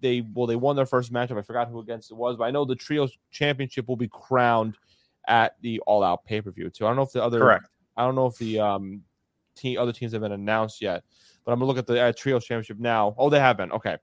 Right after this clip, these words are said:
Speaker 1: So, um, the Elite defeated, uh, La, I can't even pronounce it. So it's Andrade El Idolo, Dragon Lee, and Rush. Uh, I'm not gonna pr-, uh, I'm,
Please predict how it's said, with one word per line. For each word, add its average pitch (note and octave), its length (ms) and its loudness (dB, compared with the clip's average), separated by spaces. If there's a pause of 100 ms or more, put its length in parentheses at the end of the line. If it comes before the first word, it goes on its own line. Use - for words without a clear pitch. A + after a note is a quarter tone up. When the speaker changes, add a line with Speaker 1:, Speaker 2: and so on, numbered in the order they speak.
(520)
Speaker 1:
So, C#3 360 4
um, C3 240 4
the C3 140 -2
Elite F3 420 -2 (100)
defeated, C3+ 600 0 (600)
uh, A#2+ 300 4 (380)
La, B2 320 4
I G#2+ 100 0
can't A2 160 -4
even F#2+ 140 -6
pronounce C3 320 2
it. B2+ 100 0
So A2+ 120 0
it's G#2 100 -2
Andrade B2+ 580 6
El A#2+ 120 4
Idolo, E3 520 4
Dragon C3 380 2
Lee, B2+ 140 -2
and G#2+ 140 -6
Rush. F#3 380 -2 (340)
Uh, A#2+ 400 4
I'm G#2+ 140 -6
not A2 180 -2
gonna G#2 140 -6
pr-, - 160 -12
uh, A#2 120 -4 (420)
I'm, G2+ 280 -6